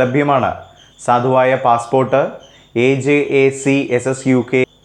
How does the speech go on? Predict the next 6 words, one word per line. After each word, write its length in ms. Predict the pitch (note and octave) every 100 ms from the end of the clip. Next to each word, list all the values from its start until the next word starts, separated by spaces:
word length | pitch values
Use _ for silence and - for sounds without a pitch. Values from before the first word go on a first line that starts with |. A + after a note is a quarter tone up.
| _ A#2+
രാജ്യങ്ങളിൽ 560 | B2+ B2+ C#3 C3+ C3+ E3 C3+
ഒന്നിൽ 200 | C3 C#3
നിന്നുള്ള 280 | C3 B2 B2 A#2+
സാധുവായ 540 | B2 A#2 B2+ B2+ B2 B2 A2+
വിസയുടെയോ 540 | A2 C3 B2 B2 B2 C3 C3
താമസ 300 | B2 C3+